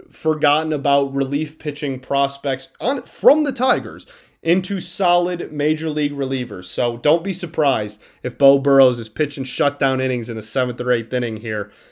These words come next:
uh, next year for the Minnesota <laughs> Twins against your Detroit Tigers. But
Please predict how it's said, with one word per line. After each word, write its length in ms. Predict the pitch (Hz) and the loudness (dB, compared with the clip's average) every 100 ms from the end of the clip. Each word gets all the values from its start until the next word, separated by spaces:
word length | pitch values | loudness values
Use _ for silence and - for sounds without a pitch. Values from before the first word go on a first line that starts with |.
| _ | _
uh, 160 | 113 107 | -4 -2
next 420 | 117 120 - - | 0 -2 -2 -8
year 320 | 123 110 101 - _ | -4 -2 -2 -8 _
for 100 | - | -2
the 100 | 135 | 0
Minnesota 500 | 131 135 131 143 131 | 4 2 2 2 2
<laughs> 20 | |
Twins 580 | 127 120 160 170 139 123 - _ - | 0 0 4 4 2 -4 -12 _ -4
against 460 | 135 139 135 135 | 0 2 2 0
your 160 | 139 131 | 0 0
Detroit 460 | 131 127 135 123 | -2 -4 -2 -2
Tigers. 380 | 123 135 131 127 | 0 0 0 -2
But 400 | 123 170 170 - | 4 6 6 2